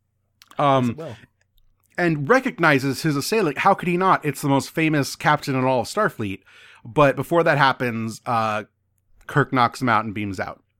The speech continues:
Speaker 2: Mm-hmm.
Speaker 1: Kirk doesn't seem to know who he is. There's a bunch of stuff with him and Salatral where she's, like, seducing him on the holodeck and teaching him about his history.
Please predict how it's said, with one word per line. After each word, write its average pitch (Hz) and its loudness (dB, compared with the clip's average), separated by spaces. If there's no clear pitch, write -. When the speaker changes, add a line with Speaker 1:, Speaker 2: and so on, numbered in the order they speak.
Speaker 2:
Mm-hmm. 107 -14
Speaker 1:
Kirk 240 2
doesn't 165 -2
seem 156 -2
to 147 -2
know 139 2
who 131 2
he 123 2
is. 117 -2
There's 185 2
a - 0
bunch 175 0
of 156 -8
stuff 156 0
with 135 -4
him 147 2
and 135 -2
Salatral 127 0
where 120 -2
she's, 135 -2
like, 131 0
seducing 143 0
him 139 0
on 131 0
the 120 -2
holodeck 123 -4
and 127 -8
teaching 135 -6
him 117 -4
about 135 0
his 123 -4
history. 131 -2